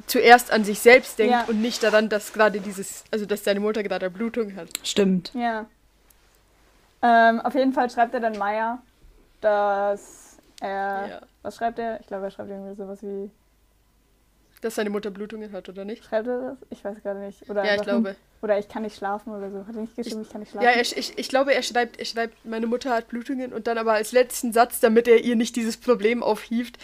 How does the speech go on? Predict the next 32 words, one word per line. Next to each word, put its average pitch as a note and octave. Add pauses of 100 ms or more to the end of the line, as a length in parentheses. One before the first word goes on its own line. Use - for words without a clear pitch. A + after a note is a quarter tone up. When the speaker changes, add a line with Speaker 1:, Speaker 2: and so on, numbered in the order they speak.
(140)
Speaker 1:
schreibt G#3+
er A#3
dann, G#3+
„Ich, -
und, A3
äh, G#3
und G#3+
deswegen G#3
kann G3
ich F#3+
jetzt G3
nicht -
schlafen“ G3
oder F#3
sowas. G3
Speaker 2:
Ah, A#3
ja, A3+
stimmt. G#3+ (220)
Ja, G#3+
ja, G3
stimmt, G3+
stimmt, G3+
stimmt. G#3 (460)
Ähm, A#3
auf -
jeden B3+
Fall A3+ (480)
antwortet A#3
sie A#3+
dann A#3+
nicht. B3+ (360)
Ähm, G#3